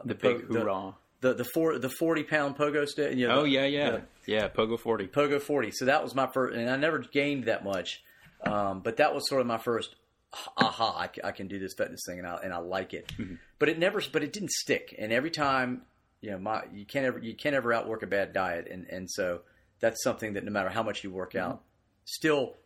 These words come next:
Speaker 2: for me, it, it is a struggle.
Speaker 1: Mm-hmm.
Speaker 2: Um, but I had, I had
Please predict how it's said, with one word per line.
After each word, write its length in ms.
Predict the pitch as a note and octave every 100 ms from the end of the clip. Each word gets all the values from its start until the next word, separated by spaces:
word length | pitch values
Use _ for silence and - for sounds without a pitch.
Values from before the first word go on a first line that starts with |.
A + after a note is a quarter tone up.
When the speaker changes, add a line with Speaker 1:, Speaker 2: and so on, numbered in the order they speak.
| -
Speaker 2:
for 80 | B2
me, 360 | B2+ B2 G#2 G#2
it, 120 | -
it 200 | A2+ G#2+
is 180 | G#2+ G#2
a 40 | -
struggle. 440 | - G#2+ F#2 G2 G#2
Speaker 1:
Mm-hmm. 500 | B2+ - _ - G#2
Speaker 2:
Um, 360 | F#2+ F2+ E2 - _ _ _ -
but 140 | D3+
I 100 | F#3
had, 240 | G3+ - -
I 140 | D3+
had 160 | D3